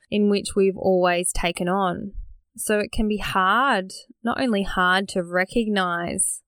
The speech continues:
this in the first place, if this is the first time you're consciously thinking about validation,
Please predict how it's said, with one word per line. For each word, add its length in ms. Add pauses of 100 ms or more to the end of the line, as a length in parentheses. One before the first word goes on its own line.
(140)
this 280
in 100
the 80
first 460
place, 340
if 180
this 220
is 140
the 120
first 380
time 380
you're 160
consciously 760
thinking 480
about 460
validation, 920